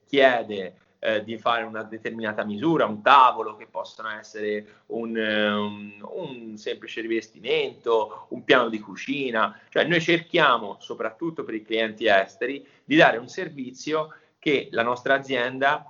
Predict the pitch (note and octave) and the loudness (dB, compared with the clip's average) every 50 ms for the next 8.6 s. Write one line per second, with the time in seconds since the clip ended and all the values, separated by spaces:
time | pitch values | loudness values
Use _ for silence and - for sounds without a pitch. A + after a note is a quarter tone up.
0 | - _ _ _ - C3+ B2+ - - E3+ D#3 D3 D3+ - - - - - C#3 - | -20 _ _ _ -14 -12 -12 2 6 8 8 8 8 4 -2 -12 -12 -12 -8 -4
1 | C#3 B2+ A#2 A2+ A2 G#2+ - - C3+ C3 - C#3 C#3 C#3+ C#3+ C3 A#2+ B2+ C3+ C3+ | -2 -2 -2 -2 -2 -4 -6 -10 -10 -6 -4 -4 -4 -4 -4 -6 -4 -4 -4 -4
2 | C3+ - - E3 D3+ C#3+ D3 D3+ D3+ C#3 B2+ B2+ B2 A#2+ B2 C3 C#3 C3+ B2 A#2 | -4 -6 -6 -4 -4 -2 0 2 2 0 0 0 0 0 0 0 2 2 2 2
3 | A2+ A#2+ B2+ C#3 D#3+ D#3 D#3+ - - _ _ - - A#2 C3+ C3+ C#3 C3 C3+ C#3+ | 0 -2 -2 -4 -6 -6 -10 -14 -20 _ _ -12 -8 -6 -4 -4 -2 2 2 2
4 | B2+ B2+ A#2 A#2 A2+ A#2 B2 B2 A#2+ - - - A2+ A2 A2 G#2+ G2+ - - - | 2 2 0 -4 -2 -2 -2 -2 -2 -4 -6 -6 -4 -4 -2 -4 -4 -6 -8 -10
5 | - B2+ B2 A#2+ - - A#2+ B2+ C#3 - - C3+ A#2 A2+ A2+ A2+ A#2 C3 C#3+ E3 | -8 -8 -8 -8 -8 -8 -10 -10 -2 2 6 8 8 8 8 6 2 0 -2 -2
6 | F3 E3+ E3 _ _ - D#3 D#3+ E3 E3+ - - _ _ _ _ _ _ - - | -4 -4 -8 _ _ -2 0 0 2 0 -2 -6 _ _ _ _ _ _ -20 -20
7 | _ - - F#2 F#2+ A2 A2 G#2+ C3 C3+ C3 B2+ A#2+ A#2 B2 D3 E3+ E3 - - | _ -10 -8 -8 -8 -6 -2 0 0 0 0 -2 -2 -2 -2 -2 -2 -4 -4 -2
8 | C#3 C3 C3 C3 C3 - C#3 C#3 C#3 C3 B2+ C3 | 0 0 0 0 -4 -8 -12 -6 -4 -4 -4 -4